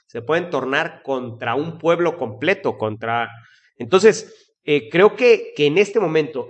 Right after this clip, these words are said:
estas personas, y si usted que nos escucha es una de esas personas y no se ha dado cuenta que lo es, una de esas personas que... Porque créeme que yo estoy consciente de que estas personas que están buscando con qué ofenderse,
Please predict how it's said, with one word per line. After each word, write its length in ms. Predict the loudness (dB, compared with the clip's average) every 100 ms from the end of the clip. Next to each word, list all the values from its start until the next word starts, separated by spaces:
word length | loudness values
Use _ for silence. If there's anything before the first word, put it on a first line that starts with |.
| -4
estas 380 | -4 -2 -6 -2
personas, 920 | -2 0 0 0 0 -8 -18 -20 -14
y 120 | -10
si 160 | -4 -4
usted 480 | 0 4 4 2 -6
que 80 | -6
nos 160 | -6
escucha 520 | -8 -4 -4 -4 -10 -8
es 140 | -4
una 140 | 0 0
de 60 |
esas 200 | 0 -4
personas 580 | -4 -4 -2 -2 -2 -6 _ _ -6
y 100 | 0
no 120 | 2
se 120 | 4
ha 60 | 4
dado 260 | 4 2
cuenta 300 | 2 2 0
que 100 | -2
lo 120 | -2 -2
es, 360 | -6 -16 -20 _ _ _ _ _ -2
una 140 | 2
de 60 | 2
esas 160 | 2
personas 440 | -2 -4 0 0 -2
que... 200 | -4 -2 0
Porque 320 | -2 -2 -2
créeme 400 | 2 4 4 0
que 140 | 0
yo 100 | 2
estoy 240 | 2 0 0
consciente 480 | 0 2 2 2 0
de 120 | 0
que 80 | -2
estas 240 | -2 -4
personas 500 | -2 0 2 2 0
que 60 | -2
están 180 | -4 -4
buscando 380 | -2 0 2
con 120 | 0 2
qué 80 | 2
ofenderse, 580 | 2 4 2 2 -4